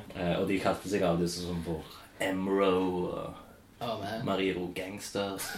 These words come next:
Speaker 1: selv om de liksom aldri gjorde noe gale, verre enn å tagge, liksom, på en strømboks.
Speaker 2: Nei,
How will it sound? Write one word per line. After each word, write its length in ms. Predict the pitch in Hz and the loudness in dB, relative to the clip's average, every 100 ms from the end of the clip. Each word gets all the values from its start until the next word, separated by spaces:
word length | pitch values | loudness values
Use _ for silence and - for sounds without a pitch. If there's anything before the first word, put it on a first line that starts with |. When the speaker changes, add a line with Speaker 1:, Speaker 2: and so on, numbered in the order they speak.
| - | 4
Speaker 1:
selv 300 | - 98 92 | 6 6 8
om 60 | - | 8
de 60 | |
liksom 240 | - - 92 | 8 0 -2
aldri 280 | 90 87 95 | -2 0 0
gjorde 220 | 92 92 | 0 0
noe 160 | 90 92 | -2 -2
gale, 400 | - 78 - 82 - - | -2 -2 0 -2 -4 -4
verre 320 | 92 85 92 | 0 2 2
enn 80 | 90 | 0
å 40 | 87 | -2
tagge, 320 | 92 87 90 | 0 2 2
liksom, 300 | 90 95 92 90 - - - | 2 -2 -6 -6 -10 -10 -6
på 640 | - - - - - - | -4 -4 -6 -8 -10 -4
en 80 | - | -2
strømboks. 600 | - 170 170 - - - - - - - - - - - - - - - - - - - - - - - - - - | 0 2 2 0 -2 -6 -12 -10 -8 -6 -4 -4 -8 -16 -10 -8 -8 -10 -10 -10 -12 -18 -20 -18 -16 -16 -18 -18 0
Speaker 2:
Nei, 80 | 156 | 4